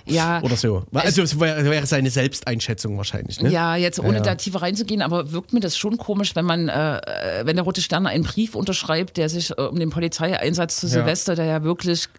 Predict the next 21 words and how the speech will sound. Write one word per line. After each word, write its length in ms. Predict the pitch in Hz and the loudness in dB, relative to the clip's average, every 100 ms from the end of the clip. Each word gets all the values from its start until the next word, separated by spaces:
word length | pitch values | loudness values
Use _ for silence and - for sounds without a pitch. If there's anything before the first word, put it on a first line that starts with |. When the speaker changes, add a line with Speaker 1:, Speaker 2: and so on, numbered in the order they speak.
| - | -8
Speaker 1:
krass 340 | 170 175 170 | -2 0 0
überzogen 840 | 151 175 170 180 180 180 175 170 151 | 0 0 0 0 0 2 2 2 2
Speaker 2:
Ja, 60 | |
Speaker 1:
und 180 | 165 - | 2 2
Speaker 2:
ja. 60 | - | 0
Speaker 1:
auch 180 | - - | -4 -6
politisch 440 | - 175 196 196 185 | -2 0 0 0 0
aufgeladen 680 | 170 - 214 170 185 180 | -2 -2 0 0 0 0
war 320 | 160 160 190 196 - - - - | 2 2 0 -2 -8 -16 -12 -2
oder 160 | 160 | 2
motiviert 540 | 175 180 185 127 107 107 | 2 2 2 2 2 2
Speaker 2:
Mhm. 60 | |
Speaker 1:
war, 180 | 196 196 | 0 0
könnte 240 | 196 185 | -2 -2
man 140 | 185 175 | -2 0
meinen, 180 | 165 175 - - - - | 0 -2 -6 -14 -16 -4
und 200 | 165 147 | -2 0
das, 260 | 170 - | 0 -2
äh, 20 | - | 0
irgendwie, 520 | 170 165 160 185 180 160 | 0 2 0 0 0 0
äh, 240 | 110 107 | -2 -4